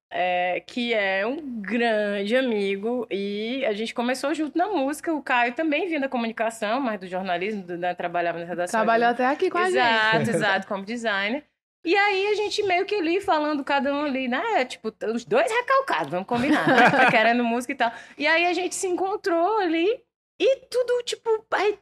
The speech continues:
Speaker 1: tal, meio que foi amigos para sempre imediatamente, assim, né? E nessa coisa a gente, ah, eu, eu, tipo, ah, eu tenho uma música que eu nunca mostrei pra ninguém, mas não sei o que e tal. Ele, ah, vamos ali, não sei o que. Aí nisso a gente foi se encontrar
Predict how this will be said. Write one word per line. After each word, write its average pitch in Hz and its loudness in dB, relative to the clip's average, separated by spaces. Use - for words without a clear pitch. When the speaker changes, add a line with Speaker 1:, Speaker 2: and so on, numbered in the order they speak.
Speaker 1:
tal, 415 2
meio 403 0
que 403 0
foi 381 -2
amigos 330 2
para 330 2
sempre 339 0
imediatamente, 320 0
assim, 185 -4
né? 196 -4
E 330 0
nessa 339 0
coisa 330 -2
a 339 0
gente, 320 -2
ah, 403 0
eu, 254 0
eu, 247 -2
tipo, 285 -8
ah, 403 0
eu 415 -2
tenho 392 -2
uma 370 0
música 349 -2
que - -
eu 339 0
nunca 339 -2
mostrei 320 -4
pra 311 -10
ninguém, 294 0
mas 269 -2
não 262 -6
sei 262 -8
o 254 -18
que 277 -2
e 285 -4
tal. 302 -4
Ele, 330 -6
ah, 453 -4
vamos 370 -4
ali, 381 -2
não 370 -8
sei 339 -6
o - -8
que. 339 -4
Aí 320 2
nisso 339 0
a 349 0
gente 349 -2
foi 320 -2
se 320 -2
encontrar 320 0